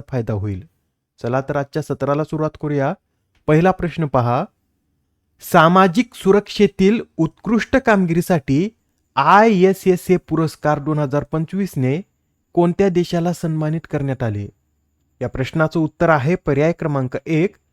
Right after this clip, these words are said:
म्हणजे ज्या सामाजिक सुरक्षिततेतील उत्कृष्ट कामगिरीसाठी आयएसएसए पुरस्कार हा आपल्या भारताला मिळाला आहे.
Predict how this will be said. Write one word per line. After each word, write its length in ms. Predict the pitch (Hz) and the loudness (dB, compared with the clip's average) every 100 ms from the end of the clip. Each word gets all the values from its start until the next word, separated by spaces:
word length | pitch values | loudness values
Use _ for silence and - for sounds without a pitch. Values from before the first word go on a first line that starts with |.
| _ - | _ -8
म्हणजे 300 | 135 135 165 | -4 -2 -2
ज्या 220 | 170 185 | 0 -2
सामाजिक 540 | - 147 143 147 175 | 0 -2 -2 -4 -6
सुरक्षिततेतील 800 | - 160 156 - 156 135 147 185 156 | -8 -6 -6 -6 -8 -6 -6 -6 -6
उत्कृष्ट 500 | 147 - 185 190 - | -8 -8 -6 -6 -6
कामगिरीसाठी 840 | 185 160 147 147 - 120 123 139 196 _ _ _ | -4 -4 -4 -6 -6 -6 -4 -6 -6 _ _ _
आयएसएसए 880 | 123 143 180 165 160 - 156 - 147 | 0 2 2 0 -2 -4 -8 -4 -6
पुरस्कार 600 | - 151 165 - 131 160 - _ _ _ | -6 -8 -6 -2 -2 -2 -8 _ _ _
हा 120 | 147 | -2
आपल्या 280 | 147 160 165 | -2 -2 -4
भारताला 480 | 131 120 - 139 | -4 -8 -4 -2
मिळाला 340 | 147 135 117 117 | -2 -2 0 -2
आहे. 320 | 113 98 98 | -2 -4 -10